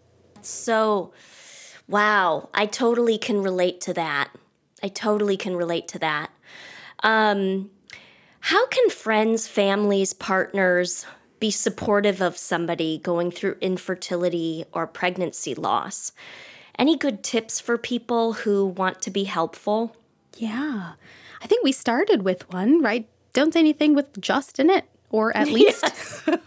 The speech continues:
Speaker 2: <laughs> let's start there. <laughs>
Speaker 1: Yes.
Speaker 2: Um, you know, try your best not to solve the problem, because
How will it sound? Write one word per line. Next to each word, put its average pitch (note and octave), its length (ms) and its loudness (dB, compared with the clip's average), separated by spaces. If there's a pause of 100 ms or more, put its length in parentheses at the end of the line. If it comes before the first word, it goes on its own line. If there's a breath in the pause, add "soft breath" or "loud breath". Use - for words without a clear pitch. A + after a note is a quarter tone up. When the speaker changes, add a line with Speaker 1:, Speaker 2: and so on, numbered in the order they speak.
(220)
Speaker 2:
<laughs> - 400 -4
let's E4 180 2
start F4+ 300 -2
there. B3+ 180 0 (220)
<laughs> - 640 -2
Speaker 1:
Yes. G#3+ 200 4 (480 loud breath)
Speaker 2:
Um, B3+ 540 2 (400 loud breath)
you D#4+ 140 4
know, D#4 80 0
try F#4+ 640 0
your D#4+ 200 2
best D4+ 440 -2
not C#4 300 2
to C#4+ 100 0
solve C4+ 440 0
the A#3 80 2
problem, - 580 -2 (160)
because A3+ 320 0